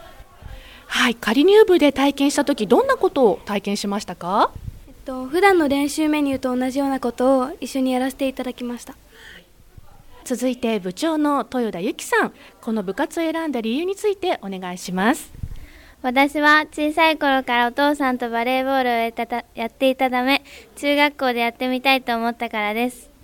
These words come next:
Speaker 1: えー、お父さんとやっていらっしゃったということで、今でも楽しんでいらっしゃいますか？
Speaker 3: 楽しんで毎日やっています。
Speaker 1: はい。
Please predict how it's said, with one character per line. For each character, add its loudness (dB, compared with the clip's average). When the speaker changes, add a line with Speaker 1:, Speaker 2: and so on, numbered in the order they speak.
Speaker 1:
え 4
ー、 4
お 2
父 4
さ -2
ん -4
と -4
や -2
っ -6
て -6
い -2
ら -6
っ -12
し -10
ゃ -6
っ -8
た -10
と -10
い -6
う -8
こ -10
と -8
で、 -4
今 2
で -2
も -6
楽 -2
し -6
ん -6
で -6
い -6
ら -6
っ -12
し -10
ゃ -4
い -6
ま -6
す -14
か？ -2
Speaker 3:
楽 -2
し -4
ん -4
で -2
毎 -2
日 -6
や -10
っ -20
て -12
い -10
ま -14
す。 -20
Speaker 1:
は -18
い。 -20